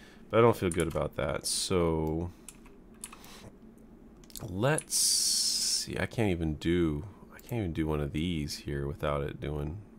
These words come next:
that weirdness, so that's not great. Um, there's really no other option, so, hmm. I mean, literally, it just leaves me either doing one of these, which I don't think is gonna work.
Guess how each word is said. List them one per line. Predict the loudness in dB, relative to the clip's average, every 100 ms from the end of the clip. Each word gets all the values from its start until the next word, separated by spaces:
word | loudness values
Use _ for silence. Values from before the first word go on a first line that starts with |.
| -18 -18 -18 -20 -20 -20 -20 -20 -20 -20 -12
that | -8 -8 -6
weirdness, | -4 -4 -4 -6 -6
so | -6 -6 -6 -8 -10 -16 -20 -20 -20 -20 -20 -20 -20 -20 -10
that's | -6 -4 -4
not | -4 -6
great. | -4 0 2 0 -2 -12 -16 -18 -18 -18 -8
Um, | -2 0 0 -2 -4 -8 -18 -20 -20 -20 -20 -20 -20 -20 -20 -20 -20 -20 -20 -20 -20 -20 -18 -6
there's | -4 -2
really | -2 2
no | 4 4 4
other | 4 4
option, | 2 0 -4 -4 -8
so, | -8 -2 0 0 -2 -4 -6
hmm. | -2 0 0 -4 -14 -20 -20 -20 -10
I | -2
mean, | 0 0 -2
literally, | -4 -2 0 2 2 0
it | -4
just | -10 -6
leaves | -4 -2 0
me | 2 2
either | 0 -2 -2
doing | -2 -2 -2
one | -2
of | -2 -2
these, | -2 -2 -4 -8
which | -8 -6
I |
don't | -6 -6
think | -10
is | -10
gonna | -6 -4
work. | -2 -4 -6